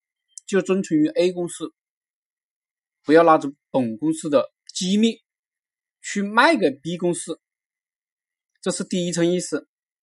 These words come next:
更深一层的意思呢，要忠于自己的内心。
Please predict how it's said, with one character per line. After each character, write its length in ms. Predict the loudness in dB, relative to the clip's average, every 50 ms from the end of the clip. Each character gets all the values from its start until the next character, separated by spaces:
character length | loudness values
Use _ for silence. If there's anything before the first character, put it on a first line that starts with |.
| _ _ _ _ _ _ _ _ _ _ _ _ _ _ _ _ _ _ _ _ _ _
更 180 | 6 6 6 8
深 300 | 10 10 10 10 10 10
一 60 | 8
层 160 | 8 6 2
的 80 | 2 2
意 140 | 2 2
思 140 | 4 6 6
呢， 160 | 6 6 6 2 _ _ _ _ _ _ _ _ _ _ _ _
要 340 | 6 8 8 8 8 4 2 6
忠 280 | 8 8 8 8 4 2
于 220 | 2 0 -2 -4
自 140 | -4 -6 -6
己 100 | -2 0
的 80 | 2 4
内 180 | 6 4 4
心。 320 | 4 2 -2 -2 -4 -4